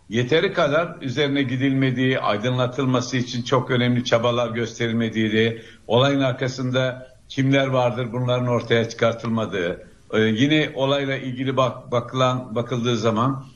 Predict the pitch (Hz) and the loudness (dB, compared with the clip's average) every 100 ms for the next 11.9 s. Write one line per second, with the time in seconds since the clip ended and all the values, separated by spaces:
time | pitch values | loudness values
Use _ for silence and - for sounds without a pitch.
0 | - - 117 117 110 147 143 131 131 127 | -10 0 2 2 2 2 4 2 2 -2
1 | 117 123 - 123 127 127 120 113 143 131 | -2 -6 -6 -2 0 0 -2 -2 0 0
2 | - 127 - 117 113 123 123 123 117 - | 0 0 2 2 4 2 2 0 -4 -2
3 | 123 127 120 104 104 - - - - 127 | 0 2 0 0 -4 -6 -16 -20 -4 0
4 | 143 139 143 - 123 120 131 123 120 123 | 2 2 0 0 0 2 2 0 0 -2
5 | 120 113 127 113 135 156 - - - 135 | -2 0 -2 0 0 0 -4 -12 0 2
6 | 151 127 123 147 135 127 147 143 135 131 | 2 0 -4 -2 2 2 0 0 -2 0
7 | 127 120 120 131 147 131 123 120 107 - | 0 0 0 0 2 2 0 0 -2 -6
8 | 101 113 135 131 127 139 127 123 - - | -4 0 0 0 0 2 0 0 -8 -20
9 | - 127 127 123 117 85 - 101 147 151 | -6 0 2 2 0 -2 -6 -4 0 2
10 | 151 135 135 131 135 131 139 135 135 165 | 2 0 0 2 2 0 -2 -2 -2 -4
11 | 139 127 110 139 127 120 117 147 170 | -2 0 2 2 2 2 2 0 0